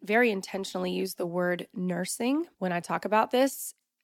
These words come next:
I don't particularly care for the word breastfeeding, which is normally the word you hear. I feel like that term, I don't know my history, correct me if I'm wrong, but I feel like the term, the word breastfeeding came from the time,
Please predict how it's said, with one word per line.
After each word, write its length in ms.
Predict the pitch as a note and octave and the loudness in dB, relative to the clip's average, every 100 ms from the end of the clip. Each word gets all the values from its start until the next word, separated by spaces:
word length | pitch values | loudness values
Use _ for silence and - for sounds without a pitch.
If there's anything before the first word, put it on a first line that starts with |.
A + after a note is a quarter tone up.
| - | 0
I 120 | F#3+ | 0
don't 340 | F3+ F#3+ A3+ | 4 4 4
particularly 460 | G#3+ G#3+ G#3 G#3 F#3+ | -2 -4 0 0 0
care 220 | - G3 | 0 -2
for 140 | G3 | -2
the 80 | F#3 | -6
word 300 | F3+ F3+ E3+ | -2 -2 -2
breastfeeding, 760 | E3 F3+ - - A3 A#3+ B3+ A#3 | -4 -4 -6 -6 0 2 2 0
which 220 | F#3 F#3+ | -2 -6
is 160 | E3+ | -6
normally 360 | F3+ F3 G3 A3 | -4 -2 0 0
the 100 | A3 | 0
word 240 | A3+ A3+ | 2 2
you 120 | A#3 A#3 | 0 0
hear. 420 | A#3+ A#3+ B3 - _ _ _ _ _ _ | 2 2 0 -4 _ _ _ _ _ _
I 120 | - F3+ | -6 -6
feel 280 | - G3 | 0 2
like 260 | G3 F#3+ F#3+ | 6 4 2
that 340 | G3 F3+ - | -4 -6 -6
term, 440 | - - F#3+ F3+ F#3 | -16 -4 0 0 -2
I 160 | F3+ F#3 | -2 2
don't 240 | G3 F3 | 2 2
know 140 | F3 | -2
my 100 | E3 | -4
history, 400 | E3 E3+ - F#3 | -4 -6 -8 -8
correct 280 | F3 - F3 | -6 -8 -6
me 100 | F#3 | -6
if 120 | E3+ | -6
I'm 140 | F3 F3 | -6 0
wrong, 240 | F#3 F#3 | 2 2
but 100 | F#3 | -2
I 60 | F3 | -2
feel 160 | - | 2
like 160 | G#3+ G3+ | 2 2
the 100 | F#3+ | -4
term, 600 | - G#3 G3 F#3+ F#3 F3+ _ - | -6 -2 0 0 0 -6 _ -2
the 100 | F#3+ | -2
word 360 | F3+ F#3+ F3+ E3 | 2 2 2 0
breastfeeding 760 | E3+ F3 - F#3 F3 E3 E3 _ _ _ _ _ _ _ - | -2 -2 -4 -6 -4 -6 -8 _ _ _ _ _ _ _ -14
came 360 | - G3 F#3+ | -4 -2 -2
from 540 | F#3 F3+ F3 E3+ E3+ - | -2 0 0 0 -4 -4
the 540 | A3 G#3 G3 F#3+ F#3+ - | 0 2 2 0 -2 -6
time, 640 | - F#3+ F3+ F#3 F#3 F#3+ | -4 0 0 -2 -4 -8